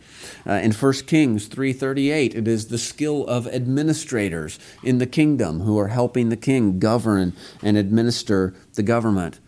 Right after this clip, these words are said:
It's used to speak of the wise advice of counselors in Second Samuel chapter twenty. And in Psalm one oh seven, verse twenty-seven, it is translated as wits. It is the wits of sailors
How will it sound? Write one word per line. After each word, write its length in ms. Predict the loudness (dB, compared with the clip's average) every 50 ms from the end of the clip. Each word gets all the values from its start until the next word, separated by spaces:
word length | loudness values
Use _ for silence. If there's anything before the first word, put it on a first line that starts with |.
| _ -20 -20 -20 -20 -14 -4 -4
It's 240 | -2 -2 -2 0
used 500 | 2 4 6 6 4 2 0 -8 -10 -4
to 100 | -2 -2
speak 320 | -2 0 0 0 0 0 0
of 140 | -4 -2 -2
the 80 | -2
wise 560 | 0 2 2 2 2 2 0 0 0 0 -2
advice 580 | -2 -2 -2 -4 -2 -2 -2 -2 -2 -4 -4 -4
of 200 | -6 -6 -6 -2
counselors 720 | 0 4 4 4 4 4 2 2 2 2 2 0 -2 -2
in 100 | -2 -2
Second 380 | 0 0 -2 -2 -2 -2 -4 -4
Samuel 500 | -2 -2 0 2 2 2 2 0 -2 -4
chapter 340 | -2 -2 -2 -2 -2 -6 -12
twenty. 520 | -8 -4 -2 0 2 2 0 0 -2 -4 -12 -20 -20 -20 -20 -20 -14 -4
And 400 | 0 2 2 4 4 2 2 2
in 180 | 0 -2 -2 -2
Psalm 400 | -2 -4 -6 -4 -2 -2 -2 0
one 220 | -2 -2 -2 0
oh 100 | -2 -2
seven, 560 | -2 -2 -2 0 2 2 2 2 2 2 2
verse 240 | 2 2 0 0 0
twenty-seven, 800 | -6 -10 -8 -6 -4 -2 -2 -2 -2 -4 -4 -4 -2 -4 -6 -6 -8 -14 -20 -12 -6
it 100 | -2 -2
is 140 | -2 -2 -2
translated 600 | -2 -2 -2 -2 -2 -2 -2 0 0 0 0 0
as 160 | 0 -2 0
wits. 640 | 0 0 2 4 4 4 4 2 -4 -8 -6 -6 -8 -10 _ -20 -20 _ -8 -6
It 160 | -2 0 0
is 180 | 0 0 0
the 140 | 2 2 4
wits 640 | 4 4 6 6 6 6 4 0 -6 -6 -6 -8 -10 _ _ _ -4
of 160 | -4 -4 -4
sailors 720 | -2 0 0 2 4 4 2 2 0 -2 -4 -6 -10 -12